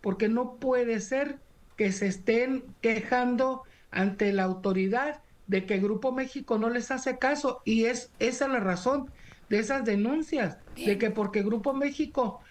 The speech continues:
Speaker 1: no ha acudido a sus llamados de Semarnat y que porque Grupo México no ha querido aportar los recursos que son necesarios para dar solución. Entonces,
Speaker 2: Bien.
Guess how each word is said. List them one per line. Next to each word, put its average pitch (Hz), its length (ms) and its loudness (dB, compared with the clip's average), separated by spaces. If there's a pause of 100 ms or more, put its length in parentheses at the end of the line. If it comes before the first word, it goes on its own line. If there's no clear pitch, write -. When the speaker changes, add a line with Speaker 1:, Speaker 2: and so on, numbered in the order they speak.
(140)
Speaker 1:
no 226 180 2
ha 254 40 0
acudido 262 440 0
a 262 80 0
sus 220 240 -2
llamados 208 500 2
de 208 120 0
Semarnat 190 640 0
y 247 100 -2
que 220 140 2
porque 185 320 0
Grupo 226 280 0
México 233 640 -2 (300)
no 233 320 2
ha 254 140 -4
querido 233 440 0
aportar 214 500 -2
los 233 360 -2
recursos 220 680 -2 (380)
que 202 120 2
son 214 180 2
necesarios 233 680 0
para 190 300 2
dar 190 160 2
solución. 185 720 -2 (280)
Entonces, 226 640 0 (240)
Speaker 2:
Bien. 233 200 2